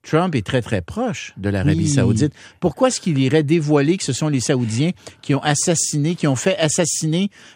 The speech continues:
Speaker 1: le dit journaliste ?
Speaker 2: C'est parce qu'il y a beaucoup de gens qui sont très embêtés par l'Arabie Saoudite et il y a quelqu'un qui est derrière tout ça, qui est très proche de Trump, qui a vu au rapprochement entre l'Arabie Saoudite et les États-Unis,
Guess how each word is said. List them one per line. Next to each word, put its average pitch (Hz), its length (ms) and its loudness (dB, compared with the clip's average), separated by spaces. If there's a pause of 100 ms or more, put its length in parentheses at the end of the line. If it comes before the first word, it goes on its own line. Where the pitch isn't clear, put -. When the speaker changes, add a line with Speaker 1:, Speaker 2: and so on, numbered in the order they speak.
Speaker 1:
le 123 180 4
dit 131 260 0
journaliste ? 135 640 0
Speaker 2:
C'est 175 100 -2
parce 214 140 -4
qu'il - 60 -4
y 254 60 -2
a 285 40 0
beaucoup 277 140 0
de 175 40 -4
gens 202 160 4
qui - 80 -8
sont 139 160 0
très 160 260 -2
embêtés 110 380 0
par 117 180 0
l'Arabie 107 400 -2
Saoudite 113 560 -2 (120)
et 240 240 -2
il 143 80 -4
y - 40 0
a - 40 -2
quelqu'un 254 360 -2
qui - 140 -2
est - 20 -2
derrière 110 320 2
tout - 100 -14
ça, 185 60 -8
qui 123 120 -6
est 110 40 0
très - 240 -6
proche 110 300 -4
de 107 100 -4
Trump, 202 320 -4 (320)
qui - 120 0
a 185 40 6
vu 185 220 2
au 202 140 4
rapprochement 120 540 0
entre 131 140 -2
l'Arabie 110 340 -2
Saoudite 107 520 -4
et - 80 -4
les 104 180 -2
États-Unis, 117 380 -2